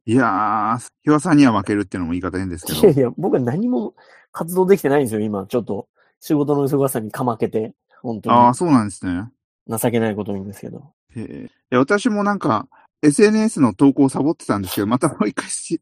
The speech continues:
Speaker 1: ちゃんとやろうかなと思って。
Speaker 2: おー。
Speaker 1: なんか、ずーっとこう、毎日のように投稿するぐらいの感じが、実は一時あったんですよ。
Speaker 2: はい。
Speaker 1: 意味ある内容だか、意味ない内容だかわかんないんですけど。
Speaker 2: はい。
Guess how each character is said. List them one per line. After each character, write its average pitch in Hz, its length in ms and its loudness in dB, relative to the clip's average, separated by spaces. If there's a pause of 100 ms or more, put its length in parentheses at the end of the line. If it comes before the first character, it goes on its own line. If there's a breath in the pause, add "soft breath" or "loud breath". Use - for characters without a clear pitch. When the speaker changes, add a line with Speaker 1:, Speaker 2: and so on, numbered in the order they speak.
(160)
Speaker 1:
ち - 80 -2
ゃ 160 60 4
ん 156 40 -4
と 147 100 2
や 135 100 2
ろ 202 120 -4
う - 40 -4
か 147 140 -10
な 123 160 -8
と 110 120 -12
思 101 140 -12
っ - 20 -18
て。 90 380 -8 (400)
Speaker 2:
お 117 840 0
ー。 117 40 -20 (380)
Speaker 1:
な 143 140 0
ん 135 40 -6
か、 92 300 -4 (240)
ず 147 100 -2
ー 185 180 2
っ - 20 -20
と 185 140 -2
こ 180 140 0
う、 147 40 4
毎 190 220 2
日 156 160 -2
の 127 60 4
よ 117 80 2
う - 20 0
に 104 80 -4
投 120 200 0
稿 123 160 0
す 131 120 -2
る 127 120 4
ぐ 117 80 2
ら 110 100 0
い 95 60 -2
の 90 100 -4
感 95 280 -6
じ 98 200 -12
が、 95 340 -4 (140)
実 127 300 -4
は 95 180 2 (120)
一 135 120 -2
時 127 240 2
あ 135 40 4
っ - 60 -4
た - 140 -6
ん 87 60 -4
で 82 80 -10
す 85 100 -14
よ。 82 180 -12 (320)
Speaker 2:
は 117 280 2
い。 95 40 -6
Speaker 1:
意 - 300 0
味 135 80 8
あ 131 60 4
る 127 140 2
内 110 200 0
容 120 120 -2
だ 117 120 -4
か、 104 100 -2
意 117 80 0
味 117 140 0
な 113 140 -2
い 117 80 -2
内 101 200 -6
容 98 140 -4
だ 98 100 -6
か - 80 -10
わ 80 80 -6
か 107 140 -4
ん 104 80 -6
な 90 80 -4
い 87 40 -4
ん 82 40 -8
で 80 80 -12
す - 80 -18
け 82 120 -10
ど。 76 280 -10 (300)
Speaker 2:
は 101 260 -6
い。 98 100 -14